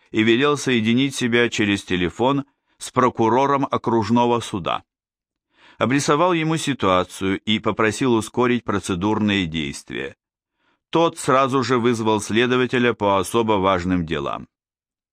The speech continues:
Когда Лыков привёз на Литейный свежеизготовленное отношение,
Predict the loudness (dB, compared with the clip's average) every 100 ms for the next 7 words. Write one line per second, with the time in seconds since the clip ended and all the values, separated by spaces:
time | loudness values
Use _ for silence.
0 | _ _ -2 0 2 2 4 2 2 -2
1 | -2 -2 0 0 0 -2 0 -2 -2 0
2 | 0 0 -2 -6 _ -4 0 2 2 0
3 | 0 -2 0 0 0 0 0 0 -2 -2
4 | -4 -2 -2 0 0 -2